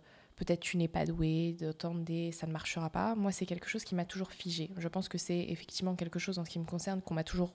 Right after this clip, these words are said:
répété, euh, dans l'enfance, dans l'adolescence, et quelque chose que j'ai interprété assez vite. Je pense aussi, après ça dépend des, des caractères, ça dépend de votre sensibilité, de vos émotions.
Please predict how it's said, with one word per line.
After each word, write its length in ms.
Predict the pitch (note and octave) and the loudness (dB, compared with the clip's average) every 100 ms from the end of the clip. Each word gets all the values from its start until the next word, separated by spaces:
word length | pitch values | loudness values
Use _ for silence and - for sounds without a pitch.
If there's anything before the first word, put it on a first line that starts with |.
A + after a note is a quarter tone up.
| - | -6
répété, 720 | - - E3+ F3 E3+ G3+ G#3 - - - - - - - - | -8 -2 -2 -2 0 2 2 -2 -16 -16 -16 -16 -18 -8 -2
euh, 220 | E3 D#3 D#3+ | 0 0 0
dans 100 | D#3 | 0
l'enfance, 640 | D#3+ - A#3+ - - - - - - - G3 | 0 0 -2 0 -4 -8 -18 -20 -20 -8 2
dans 140 | D#3+ | 2
l'adolescence, 760 | D3+ D#3+ E3 D#3+ - A3+ - - | 2 2 2 2 0 -2 -2 -2
et 100 | E3+ | -2
quelque 260 | E3 F3 F#3 | 0 -2 0
chose 200 | A3+ - | -2 0
que 100 | F3 | 2
j'ai 120 | E3 | 2
interprété 640 | D#3+ F3 - F3 F3+ F3+ | 2 -2 -4 -4 -2 -2
assez 220 | D#3+ - | -2 -2
vite. 240 | F3 B3 G#3 | 0 0 0
Je 100 | E3 | -2
pense 300 | F3 F3+ F3 | -2 -2 -2
aussi, 160 | - | -2
après 160 | F3+ - | -2 -2
ça 100 | F3 | -2
dépend 240 | E3+ - | -2 0
des, 220 | F3 E3+ | 2 0
des 160 | E3 E3+ | 0 -2
caractères, 520 | E3+ E3 D#3+ - A#3+ A#3+ - - - - - | -2 -4 -4 -4 -4 -6 -20 -18 -18 -18 -4
ça 140 | F3+ | 2
dépend 240 | F3 F3 | 2 4
de 100 | F#3 | 6
votre 380 | D#3+ D#3 D#3 - | 6 4 -2 0
sensibilité, 920 | E3 E3 D3+ F3+ E3+ F#3+ - C#4 C#4 | 2 2 0 0 2 2 2 2 2
de 120 | G#3+ F3 | 2 2
vos 140 | E3 | 2
émotions. 600 | E3 E3 E3+ - A3+ C#4 | 0 0 0 -2 -2 -4